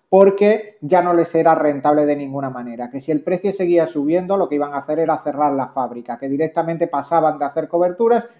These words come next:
si es rentable vamos a producir y si no es rentable vamos a parar.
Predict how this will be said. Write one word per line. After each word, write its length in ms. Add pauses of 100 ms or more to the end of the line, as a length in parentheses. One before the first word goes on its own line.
si 80
es 60
rentable 400
vamos 300
a 80
producir 340
y 140
si 100
no 120
es 40
rentable 400
vamos 320
a 100
parar. 280